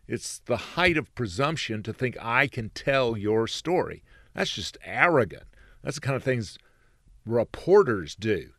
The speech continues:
is they tell you what your story is, especially a man splaining to a woman what her story is.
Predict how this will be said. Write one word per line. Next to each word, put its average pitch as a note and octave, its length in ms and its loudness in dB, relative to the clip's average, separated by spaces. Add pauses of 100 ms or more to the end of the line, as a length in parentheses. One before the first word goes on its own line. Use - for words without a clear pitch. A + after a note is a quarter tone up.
(120)
is F2 100 -16
they A2 140 0
tell B2+ 480 -2
you A#2+ 320 2
what G#2 340 0
your C3 140 -2
story B2+ 480 -2
is, C#2+ 220 -12 (340)
especially C3+ 480 0
a F#2+ 60 -2
man G#2 580 0
splaining B2+ 760 -4
to B2 180 -6
a A#2 80 2
woman A2+ 560 -2
what G#2+ 320 2
her B2 300 -2
story C#3+ 520 -4
is. - 300 -14